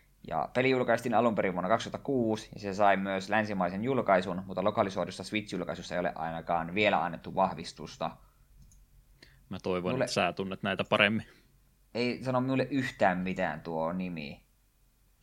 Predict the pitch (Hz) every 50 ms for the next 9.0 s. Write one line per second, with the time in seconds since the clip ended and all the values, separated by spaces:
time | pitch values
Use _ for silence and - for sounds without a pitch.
0 | _ _ _ _ _ _ _ _ _ - _ _ - _ _ - - - - -
1 | - 92 87 85 82 87 76 82 95 90 80 80 80 - 90 82 82 90 90 87
2 | 85 92 - 92 110 107 90 - - - 107 110 107 98 98 95 - 87 82 92
3 | 92 95 92 92 90 90 90 90 85 80 - - _ - 69 71 78 78 - _
4 | _ _ - - 110 98 92 - _ _ _ - - _ - - - - _ _
5 | _ - 87 85 78 - 95 85 87 90 82 - 95 92 - - 107 98 95 95
6 | 98 98 98 95 95 - _ _ - _ _ _ _ _ - 104 85 110 101 98
7 | 98 95 95 98 95 98 98 95 95 92 95 92 95 92 - 104 95 92 90 95
8 | 82 98 87 - - 82 - - 92 90 90 87 85 - - 95 - 95 95